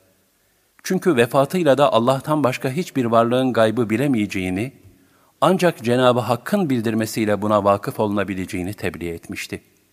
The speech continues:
Cenab-ı Hak, Süleyman Aleyhisselam'ın vefatını çok aciz bir varlık olan ağaç kurdu vasıtasıyla ortaya çıkararak, gaybı bildiğini iddia eden cinlerin de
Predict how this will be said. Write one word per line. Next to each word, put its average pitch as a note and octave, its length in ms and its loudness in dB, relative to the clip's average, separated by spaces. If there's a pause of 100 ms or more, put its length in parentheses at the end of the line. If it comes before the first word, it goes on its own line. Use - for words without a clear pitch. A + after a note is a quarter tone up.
(1000)
Cenab-ı B2+ 360 2
Hak, C3+ 240 0
Süleyman A#2 380 0
Aleyhisselam'ın G#2+ 800 -2
vefatını G#2+ 600 -2 (460)
çok - 320 -4
aciz A2+ 520 0
bir G#2+ 120 0
varlık G2 440 0
olan A2+ 420 0 (360)
ağaç B2+ 380 2
kurdu A2 400 -4
vasıtasıyla F#2+ 640 -4
ortaya F#2 420 -4
çıkararak, A2+ 680 -6 (600)
gaybı C3 420 2
bildiğini C3 400 0
iddia A2+ 380 -2
eden G#2+ 280 -2
cinlerin A2+ 480 -2
de G2+ 120 0